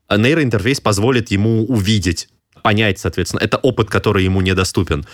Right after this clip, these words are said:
Ну, там, то же самое со слухом, звуком и так далее. Но с другой стороны, с другой стороны, я, по крайней мере, пока не представляю, как возможно загрузить информацию, скажем, текстовую, там, сюжет, описание чего-то. То есть, э, какие-то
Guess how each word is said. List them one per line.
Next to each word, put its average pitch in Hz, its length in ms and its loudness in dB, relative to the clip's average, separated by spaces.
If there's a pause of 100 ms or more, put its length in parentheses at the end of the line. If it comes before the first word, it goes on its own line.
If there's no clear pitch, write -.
(120)
Ну, 113 160 2
там, 95 200 -2
то 110 120 2
же - 60 -2
самое 101 220 0
со - 100 -2
слухом, 107 300 0
звуком 101 320 0
и 87 40 0
так 95 140 0
далее. 82 280 0
Но 120 140 2
с 98 60 -2
другой 113 280 2
стороны, 90 380 0
с 80 60 -4
другой 101 260 2
стороны, 76 420 -2 (360)
я, 110 160 2
по 135 120 0
крайней 113 220 2
мере, 95 160 2
пока 143 400 0
не 113 140 0
представляю, 113 520 0
как 120 200 -4
возможно 104 400 0
загрузить 92 460 0
информацию, 101 520 0
скажем, 85 320 0
текстовую, 73 640 -2
там, 85 200 -4
сюжет, 87 440 0
описание 90 540 0
чего-то. 76 400 -4
То 87 100 -2
есть, - 220 -2
э, 98 140 2 (440)
какие-то 123 540 2